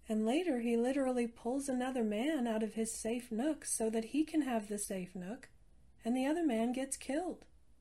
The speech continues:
M-, maybe Daniel is a murderous bastard. His girlfriend, the mother figure assessing the wannabe hero's actions,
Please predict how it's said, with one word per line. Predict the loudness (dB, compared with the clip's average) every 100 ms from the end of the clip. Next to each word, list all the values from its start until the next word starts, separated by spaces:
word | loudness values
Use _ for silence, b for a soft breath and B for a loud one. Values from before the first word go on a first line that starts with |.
| -20 -20 -20 -20 -20 -20 -8
M-, | -8 -2
maybe | -2 0 -2 -4 -2
Daniel | 0 4 4 4 4
is | 2 2
a | 2
murderous | 2 0 -4 -6 -8
bastard. | -10 -10 -12 -14 -18 -20 -20 -20 -20 -20 -20 -20 -20 -20 -20 -20 -20 -20 -20 -14
His | -4 -4
girlfriend, | 0 0 0 -2 -6 -4 -6 -8 -16 -4
the | 0
mother | 2 2 0
figure | -2 -2 -2 -2
assessing | -2 0 4 4 4 0
the | 0
wannabe | 0 -2 -2 -2
hero's | -2 0 0 -2 -4
actions, | -4 -4 -4 -6 -4 -6